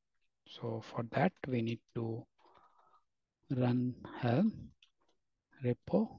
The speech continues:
add, then H T T P S.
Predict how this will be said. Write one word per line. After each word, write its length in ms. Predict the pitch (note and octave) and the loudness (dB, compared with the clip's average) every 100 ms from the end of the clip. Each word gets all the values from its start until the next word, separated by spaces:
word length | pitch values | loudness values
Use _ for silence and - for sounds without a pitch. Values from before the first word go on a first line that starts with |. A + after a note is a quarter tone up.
| - _ _ _ _ _ _ _ _ _ _ _ A#2+ | -20 _ _ _ _ _ _ _ _ _ _ _ 0
add, 220 | C#3 G3+ - - - | 0 0 -6 -16 -8
then 260 | A#2+ A#2 | -4 -2
H 200 | A#2+ - | -2 -4
T 160 | - C3 | -2 -2
T 40 | _ | _
P 220 | - A#2+ D3+ | -4 0 0
S. 280 | G3+ - | 0 -4